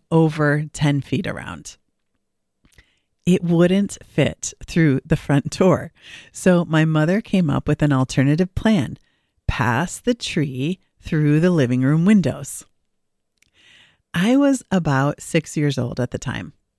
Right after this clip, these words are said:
I did not have enough Christmases under my belt to know that for most people,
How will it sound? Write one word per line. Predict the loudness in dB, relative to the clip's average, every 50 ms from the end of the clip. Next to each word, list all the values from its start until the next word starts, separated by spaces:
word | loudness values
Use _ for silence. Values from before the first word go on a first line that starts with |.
| _ _ _ -12 _ -2
I | 0 2 2 2 2
did | 2 2 2 2
not | 0 0 0 -2 -2 -2
have | 0 2 2
enough | 4 4 2 2 0 0 -2
Christmases | -4 -2 -2 -2 -2 -2 -4 -4 -4 -2 0 0 0 0 -2 -4 _
under | 0 0 2 2 2 2
my | 2 2 0 0
belt | 0 -2 -2 0 0 -2 -2 -2
to | 0 0 0
know | 2 2 2 2 2 2 2
that | 2 0 -2 0
for | 0 0 0
most | 0 0 0 0 0 -2 -4 -6 -8 -4
people, | -2 -2 -2 -2 -2 -2 0 -2 -4